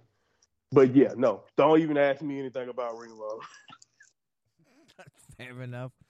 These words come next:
Speaker 2: Um, so we'll move on. T V champion, Jaxie?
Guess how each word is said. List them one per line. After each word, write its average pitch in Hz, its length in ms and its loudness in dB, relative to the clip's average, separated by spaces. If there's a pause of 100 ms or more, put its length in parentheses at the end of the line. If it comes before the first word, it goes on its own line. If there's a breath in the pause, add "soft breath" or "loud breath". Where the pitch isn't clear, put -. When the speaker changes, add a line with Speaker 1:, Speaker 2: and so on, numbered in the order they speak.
(460)
Speaker 2:
Um, 113 380 -20 (240)
so 131 380 -8
we'll 139 140 -6
move 170 220 0
on. 139 220 -4 (100)
T 180 200 0
V 160 160 -4
champion, 135 580 -10 (260)
Jaxie? 160 460 -10